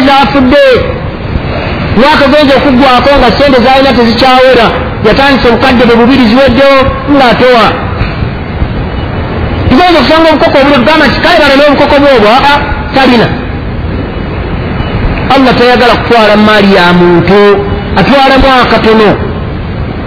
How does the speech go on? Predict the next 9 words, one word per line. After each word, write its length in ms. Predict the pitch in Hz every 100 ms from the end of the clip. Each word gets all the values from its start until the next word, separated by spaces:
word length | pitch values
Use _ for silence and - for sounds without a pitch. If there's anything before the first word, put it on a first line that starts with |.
| - - -
Bwa 200 | 214 214
bukodde 300 | - 277 254
bwaffe. 300 | 185 135 123 123 - - - - - - - - - - - - - - - - - -
N'atuuka 400 | 247 277 302 320 294
ku 60 | 269
mmere 300 | 262 294 277
erimwa, 380 | 240 240 247 302 277 143 - - - - - - - - - -
nze 100 | 185
mbaddeko 360 | 262 302 302 311